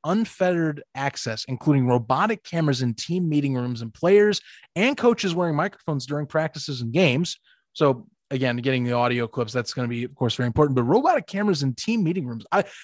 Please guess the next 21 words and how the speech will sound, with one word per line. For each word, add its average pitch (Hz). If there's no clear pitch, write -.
that's 262
something 233
I've 185
been 160
fascinated. 160
I 160
think 233
people 180
really 147
like, 135
people 277
love 156
behind 131
the 110
scenes 110
access. -
It's 160
like, 160
it's, 165
it's 180
gold. 143